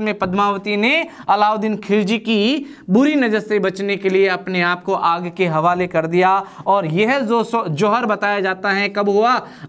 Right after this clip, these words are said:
यह अग्नि जौहर, यह तेरह सौ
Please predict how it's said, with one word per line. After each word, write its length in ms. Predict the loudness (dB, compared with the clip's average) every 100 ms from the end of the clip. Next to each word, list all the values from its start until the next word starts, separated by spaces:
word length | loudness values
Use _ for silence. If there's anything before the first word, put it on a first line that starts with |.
| -4 2
यह 220 | 2 2
अग्नि 440 | 0 0 2 0
जौहर, 640 | 0 0 0 0 0 -2 -6 -12 -4
यह 360 | 0 2 2 -2 -4 -8 0
तेरह 280 | 0 0 0
सौ 320 | 2 2